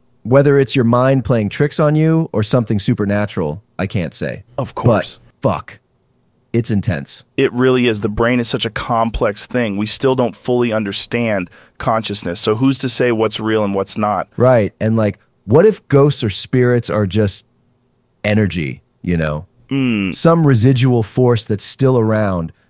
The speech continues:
Speaker 1: I mean, energy doesn't disappear, it transforms.
Speaker 2: Exactly. Energy conservation.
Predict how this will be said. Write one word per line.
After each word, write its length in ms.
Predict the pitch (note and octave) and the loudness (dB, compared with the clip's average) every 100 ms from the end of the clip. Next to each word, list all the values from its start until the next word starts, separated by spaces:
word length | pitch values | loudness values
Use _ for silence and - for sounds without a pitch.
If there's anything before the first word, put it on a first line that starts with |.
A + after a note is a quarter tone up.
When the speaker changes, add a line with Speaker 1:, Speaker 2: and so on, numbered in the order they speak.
| - | -2
Speaker 1:
I 80 | C#3 | 2
mean, 140 | C#3 | 4
energy 320 | B2+ D#3 E3+ E3 | 4 2 4 4
doesn't 220 | D3 C3 | 2 2
disappear, 480 | C3 - - C3 A2 | 0 -2 -2 0 0
it 60 | |
transforms. 760 | - A2 F#2+ - G#2 G2 E2+ - _ _ | 0 -2 -2 -2 -2 -2 -4 -8 _ _
Speaker 2:
Exactly. 800 | A#2 A2 G#2 G#2+ G#2+ - D2 B1 - - | -2 0 0 0 -2 -4 -6 -6 -8 -2
Energy 300 | C3 C3+ C3+ | 0 0 0
conservation. 800 | C3+ B2+ B2 A2+ A2 - G#2 | 0 0 0 0 0 -2 -4